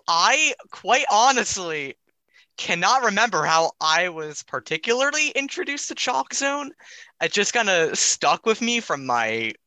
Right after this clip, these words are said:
earliest memories. It just,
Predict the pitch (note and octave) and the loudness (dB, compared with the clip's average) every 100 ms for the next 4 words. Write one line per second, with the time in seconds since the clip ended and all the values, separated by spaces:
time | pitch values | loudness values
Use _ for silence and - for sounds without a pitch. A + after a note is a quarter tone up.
0 | _ - C3+ D3 F3 F#3+ F#3 E3+ - C#3+ | _ -12 -4 0 0 2 0 -2 -4 -4
1 | A#2 B2 D3+ F#3 A#3 C4+ C4 - - _ | -4 -2 -4 -4 -4 -6 -6 -10 -16 _
2 | _ _ - - _ - E3 - G3+ - | _ _ -20 -20 _ -4 -4 -2 -2 -2
3 | - | -6